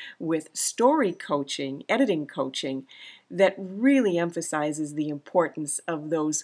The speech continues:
first things that bosses say. I will ask everyone in a class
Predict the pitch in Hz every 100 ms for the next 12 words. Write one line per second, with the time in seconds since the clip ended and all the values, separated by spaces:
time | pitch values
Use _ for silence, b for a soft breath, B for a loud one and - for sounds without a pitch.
0 | - - 208 190 190 - - 180 139 135
1 | 131 151 147 156 139 147 151 143 - 139
2 | 127 - _ _ _ B B B B -
3 | 214 320 254 190 190 190 202 180 170 151
4 | - 165 143 - - -